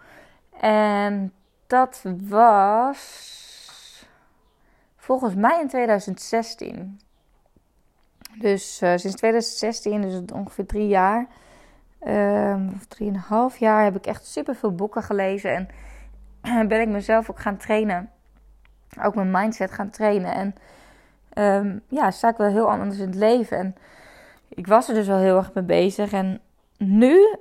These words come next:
nu dit is gebeurd, zeg maar, nu ik mijn dochter heb verloren en,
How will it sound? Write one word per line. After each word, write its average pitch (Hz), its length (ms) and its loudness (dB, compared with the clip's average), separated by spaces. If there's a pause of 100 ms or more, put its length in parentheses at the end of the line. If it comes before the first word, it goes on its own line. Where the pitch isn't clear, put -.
(120)
nu 233 260 4
dit 240 200 0
is 262 140 -4
gebeurd, 196 400 2
zeg 285 100 -2
maar, 240 140 6
nu 220 200 6
ik - 320 0
mijn 190 220 -4
dochter 240 360 2
heb 214 160 2
verloren 208 480 4
en, - 220 2